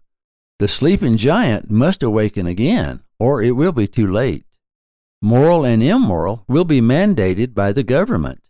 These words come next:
and the laws will be backed up with the resources of the government and political will of the left if things continue the way they are going. We will be governed by executive order, not government of the people, by the people, and for the people.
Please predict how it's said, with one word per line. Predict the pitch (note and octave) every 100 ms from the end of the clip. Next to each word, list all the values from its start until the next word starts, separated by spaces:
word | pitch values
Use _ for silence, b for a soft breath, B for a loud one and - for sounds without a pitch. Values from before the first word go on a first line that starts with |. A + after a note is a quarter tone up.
| _ -
and | B2 A#3+
the | D4
laws | G2 D#2 F2 -
will | A2+
be | C3 D3+
backed | C3+ B2+ - D3+
up | E3 G#2+ -
with | A#2+ D3+
the | F3
resources | D#3+ D#3+ G#2 F#2 G#2+ F#2+
of | D3 A3
the |
government | A#2+ F2+ D2+ - G2 - _ -
and | A2 G3+ B3+
political | E3+ A#2 - F2
will | G2+ F#2
of | F2
the | E2+
left | E2+ C#2 A#1+ - -
if | A#2+ F3
things | - C3 C#3+
continue | D#3 B2 F3 A3+ D3+ B2
the | A2+
way | G2 A2
they | F#2 E2+
are | F#2
going. | A#2+ E3 A#2 C2 A#1 - _ _ _ _ _ -
We | B2+
will | A#2 G2
be | G#2
governed | G#2+ G#2 B2 D#3
by | B2 G#2+
executive | A2 F#2+ F#2 F2+ G#2+ A#2
order, | G3 D4+ C3 G#1+ -
not | F#2+ C#3 E3
government | A#2+ D#3 D3 G#2+ F2+
of | G#2+ F3
the |
people, | - F#2 - C#3+ D#3 - -
by | A2 A#2
the | G#2
people, | G#2+ G2 C3+ C#3
and | C3
for | D#3 G3+
the | G#3+
people. | - F#2 - - G1+